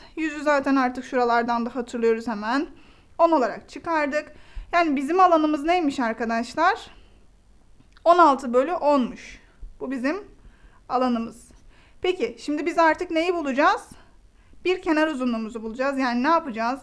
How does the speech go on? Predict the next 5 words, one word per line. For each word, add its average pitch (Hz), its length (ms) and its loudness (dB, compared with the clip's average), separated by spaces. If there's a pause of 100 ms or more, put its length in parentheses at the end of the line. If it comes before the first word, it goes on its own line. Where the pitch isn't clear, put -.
Alanımızın 269 960 -2 (460)
on 277 140 -4
altı 226 380 -6
bölü - 260 -14 (540)
onun 294 600 -4